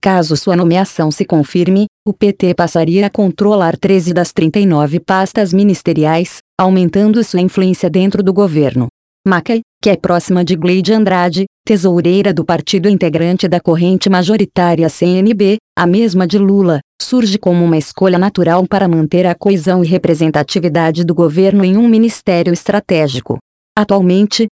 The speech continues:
a ministra da Gestão, Esther Dueck,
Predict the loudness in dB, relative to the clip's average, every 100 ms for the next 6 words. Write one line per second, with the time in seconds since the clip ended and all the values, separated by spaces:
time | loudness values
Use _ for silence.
0 | -2 0 2 2 0 0 -2 0 0 0
1 | 0 -2 0 -4 _ -2 -2 -2 0 0
2 | 0 0 -4